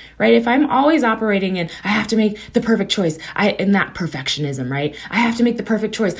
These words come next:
or, "I told everybody I was going to wellness and I have to do da, da, da, da, da," whatever it is for you. I just wanna remind you in this episode, this whole point of this episode is to remind you that you're in charge, to remind you that there are no wrong answers, to remind you that if you've tried something on and you didn't like it,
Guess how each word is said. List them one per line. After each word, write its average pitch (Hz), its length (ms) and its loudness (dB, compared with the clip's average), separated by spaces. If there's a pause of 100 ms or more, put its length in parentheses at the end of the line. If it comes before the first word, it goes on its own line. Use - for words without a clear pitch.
(140)
or, 226 80 4
"I - 20 6
told 262 220 2
everybody 254 300 6
I - 20 8
was 233 100 4
going 240 180 4
to 233 60 6
wellness 226 260 2
and 202 80 0
I 214 60 0
have 226 140 2
to 220 100 -4
do 202 100 0
da, 226 140 0
da, 226 120 4
da, 226 80 4
da, 220 100 2
da," 208 160 2
whatever 254 340 0
it 381 80 0
is 269 160 2
for 220 140 -2
you. 160 240 0 (180)
I - 80 0
just 311 160 0
wanna 392 160 2
remind 196 500 6
you 143 140 0
in 143 100 0
this 151 140 0
episode, 139 380 -2
this 180 140 -6
whole 277 180 0
point 226 220 4
of 208 40 4
this 185 140 2
episode 156 260 0
is 151 140 0
to 180 80 0
remind 165 340 0
you 170 60 -4
that 151 120 -2
you're 151 160 -2
in 151 100 -4
charge, - 520 -12 (400)
to 214 140 0
remind 220 260 6
you 254 80 4
that 233 140 2
there 196 140 2
are 180 60 0
no 180 140 -2
wrong 202 260 2
answers, 139 600 -6 (220)
to 226 100 2
remind 233 280 6
you 285 60 0
that 220 160 2
if 202 160 -2
you've 226 180 0
tried 214 300 -2
something 247 320 2
on 208 320 2
and 175 160 -4
you 180 140 -2
didn't 233 240 2
like 240 240 0
it, 180 180 -2